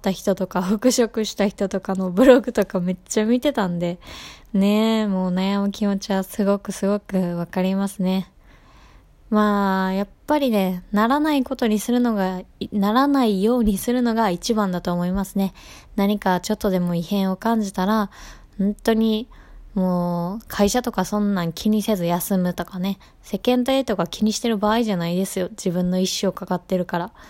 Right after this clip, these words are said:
だから、もうとにかく休んでほしいなというふうに思いました。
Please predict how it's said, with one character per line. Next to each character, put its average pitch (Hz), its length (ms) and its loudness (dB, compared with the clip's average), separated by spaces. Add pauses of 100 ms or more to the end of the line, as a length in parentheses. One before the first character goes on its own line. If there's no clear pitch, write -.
(380)
だ 190 80 -6
か 190 140 -2
ら、 220 320 0 (400)
も 185 220 0
う 180 60 -2
と 180 120 -2
に 180 120 -2
か - 100 -14
く - 120 -4
休 180 260 -2
ん 185 60 2
で 185 60 0
ほ 185 120 -2
し 196 200 -2
い 185 40 0
な 220 240 0
と 208 100 -2
い 190 60 0
う 175 40 -6
ふ - 100 -4
う 190 80 2
に 175 120 -2
思 180 220 -2
い 185 100 0
ま 190 140 0
し - 100 -10
た。 185 200 -4